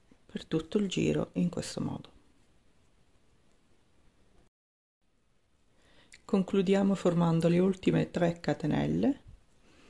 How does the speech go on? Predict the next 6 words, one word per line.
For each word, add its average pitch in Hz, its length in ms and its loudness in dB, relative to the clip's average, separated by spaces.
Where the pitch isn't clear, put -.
salto 180 440 0
la 165 100 6
maglia 147 580 0
sottostante 240 1160 2
ed 160 180 -2
entrando 160 800 0